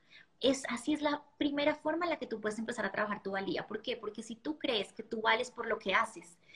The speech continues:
y toda la vida te la pasas haciendo y haciendo y haciendo, pues, ¿qué mensaje te estás enviando a ti mismo? Que tú vales por lo que haces y que si tú no haces, tú no vales. Si tú sientes que tú vales por cuanta,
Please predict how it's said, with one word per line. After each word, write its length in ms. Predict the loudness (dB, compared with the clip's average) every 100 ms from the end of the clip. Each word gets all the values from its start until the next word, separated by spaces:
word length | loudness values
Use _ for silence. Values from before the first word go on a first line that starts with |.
| -18 -8
y 140 | -6
toda 320 | 4 8 10 8
la 140 | 6
vida 320 | 4 4 4
te 80 | 2
la 160 | 4 8
pasas 320 | 8 8 -4
haciendo 540 | -10 -2 2 4 4
y 100 | 4
haciendo 340 | 0 0 2 4
y 100 | 2
haciendo, 580 | 2 4 4 4 -2 -8 -20 -16 -8
pues, 160 | -6
¿qué 100 | -2
mensaje 400 | -2 -2 -2 -4
te 80 | -4
estás 240 | -4 -2 -2
enviando 320 | -2 -2 -2
a 40 |
ti 100 | -2
mismo? 340 | -2 -2 -6 -10 -12 _ _ _ -20 _
Que 100 | -2
tú 160 | 0 0
vales 300 | 0 -4 -4
por 160 | -2
lo 100 | -2
que 140 | 2 2
haces 440 | 2 0 -12 -14 -10
y 140 | -8
que 100 | -4
si 120 | -6 -4
tú 160 | 0
no 160 | 2 4
haces, 440 | 4 2 -8 -10 -20 -20 _ -6
tú 140 | -2
no 120 | 0
vales. 440 | 0 -4 -6 -18 -20 _ -20 -20 -4
Si 160 | -2
tú 140 | 0 0
sientes 380 | 2 0 -2
que 120 | -2 -2
tú 220 | -2 2
vales 540 | 8 8 6 -2 -8 -8 0
por 240 | 0 2
cuanta, 440 | 2 2 4 4